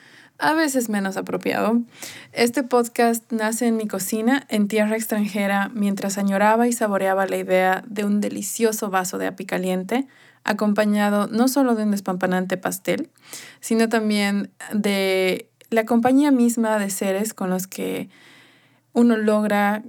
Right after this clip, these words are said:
compartir momentos preciados e inolvidables. Debido a que con añorar no me basta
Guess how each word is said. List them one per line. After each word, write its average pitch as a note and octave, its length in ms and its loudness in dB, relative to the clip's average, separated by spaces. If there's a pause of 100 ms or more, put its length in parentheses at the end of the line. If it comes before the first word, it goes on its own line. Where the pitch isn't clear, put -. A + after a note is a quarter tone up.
compartir G3 720 -4
momentos F#3+ 560 -4
preciados - 800 -4
e - 60 -6
inolvidables. F#3+ 960 -4 (800)
Debido B3+ 420 4
a C4+ 80 4
que A#3 180 -4
con G#3 160 -2
añorar G3 500 -2
no G3 320 0
me A3+ 100 2
basta - 460 -2